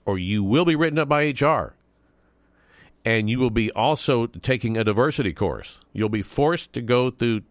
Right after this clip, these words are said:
eight hours of diversity training if you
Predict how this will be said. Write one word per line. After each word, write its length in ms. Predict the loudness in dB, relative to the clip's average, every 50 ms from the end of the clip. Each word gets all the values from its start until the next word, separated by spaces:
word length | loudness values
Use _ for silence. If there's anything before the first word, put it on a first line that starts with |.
| _ _ _ -20 -20 -20 _ _ _ _ 0
eight 180 | 2 2 2 2 2
hours 380 | 2 2 2 2 2 0 -2 -2
of 120 | -4 -2
diversity 480 | 0 2 2 2 2 0 -2 -2 -4 -2
training 480 | 0 0 0 2 2 0 -2 -4 -8 -12 _ _ _ _ _ _ _ _ _ _ _ _ _ _ _ _ _ _ _ _ _ _ _ _ _ _ _ _ _ _ _ _ _ _ _ _ _ _ _ _ _ _ _ _ _ _ _
if 360 | -2 0 0 0 0 -2 -4 -4
you 440 | -2 0 2 2 2 0 -2 -4